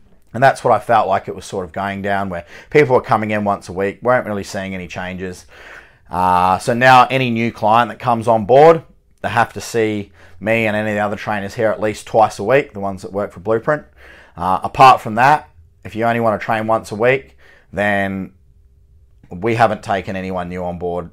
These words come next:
in twenty nineteen anyway, uh, that's only wanted to train once a week. Uh, like I said, I've turned a few people down,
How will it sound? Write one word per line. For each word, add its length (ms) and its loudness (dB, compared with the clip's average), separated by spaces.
in 140 -8
twenty 280 -2
nineteen 500 -8
anyway, 400 -10
uh, 340 0
that's 180 -10
only 160 -2
wanted 280 -6
to 40 -16
train 280 -10
once 240 -10
a 40 -12
week. 440 -10
Uh, 260 -14
like 180 -2
I 40 -14
said, 240 -4
I've 120 -6
turned 220 -6
a 40 -8
few 180 -12
people 320 -8
down, 420 -2